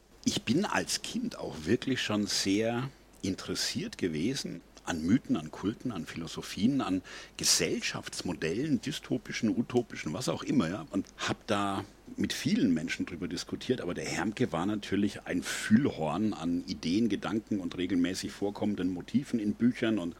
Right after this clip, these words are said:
konnte da natürlich sehr, sehr angenehm zuzuhören, jonglieren mit Ideen und Hintergründen. Und wir haben uns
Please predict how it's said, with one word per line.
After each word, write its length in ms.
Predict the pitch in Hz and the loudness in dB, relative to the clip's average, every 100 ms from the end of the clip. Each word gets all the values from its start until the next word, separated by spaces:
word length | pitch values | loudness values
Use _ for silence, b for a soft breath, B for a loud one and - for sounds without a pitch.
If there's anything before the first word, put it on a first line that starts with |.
| - | -6
konnte 300 | 95 104 95 | 0 0 0
da 180 | 87 87 | -4 -2
natürlich 520 | 90 - 90 87 - | -4 -4 -4 -2 -4
sehr, 400 | - 87 98 101 | -4 0 0 0
sehr 480 | - 87 92 98 98 - | -2 0 2 0 -4 -6
angenehm 640 | 90 104 110 87 80 82 | 0 4 4 2 -2 -4
zuzuhören, 680 | - - 107 - 85 85 82 | -6 -8 -6 -4 -2 -2 -2
jonglieren 800 | - - 85 82 85 127 104 80 | -2 -2 0 0 0 0 2 0
mit 140 | 82 | -2
Ideen 360 | 78 71 80 101 | -4 -4 -2 0
und 100 | 85 | 0
Hintergründen. 540 | 113 104 - 87 101 101 | 0 -2 -4 -6 -2 -2
Und 80 | |
wir 100 | - | 0
haben 100 | 80 | 4
uns 200 | 127 - | 4 4